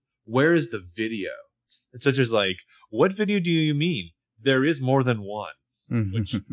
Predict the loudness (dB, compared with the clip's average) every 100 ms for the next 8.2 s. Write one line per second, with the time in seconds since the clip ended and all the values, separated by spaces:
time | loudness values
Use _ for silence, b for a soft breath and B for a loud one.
0 | -2 2 2 2 -2 0 0 2 0 -2
1 | -4 -4 -4 -4 -6 -8 -14 -14 -14 _
2 | _ _ _ _ _ -6 -2 -2 -4 -4
3 | -2 -2 -6 -6 -10 -6 -4 -6 -10 -18
4 | -20 -20 _ _ -8 -6 -4 -6 -10 -20
5 | _ -20 -18 -16 -16 -18 -18 -6 -2 -2
6 | -4 -12 -10 -10 -10 -12 -2 4 6 6
7 | 2 -2 -12 -20 B B B B -8 -4
8 | -2 -4